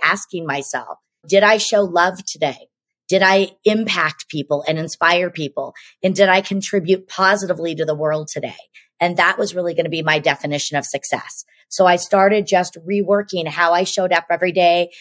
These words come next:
how I ran my days, how I learned to leverage my time, not manage my time. And I started to see the success with myself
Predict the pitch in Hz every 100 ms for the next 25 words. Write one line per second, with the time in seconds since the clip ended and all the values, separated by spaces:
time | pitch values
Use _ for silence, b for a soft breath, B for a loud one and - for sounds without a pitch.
0 | B - 180 185 196 180 185 190 202 190
1 | 180 175 165 165 156 - 180 180 190 180
2 | 180 185 - 180 175 170 185 220 240 247
3 | 208 190 160 151 156 151 151 156 156 180
4 | 185 190 175 - 151 143 147 139 135 131
5 | B B B 196 196 202 - 208 233 202
6 | - 196 185 - 190 - 160 180 - 175
7 | 170 156 151 - 135 190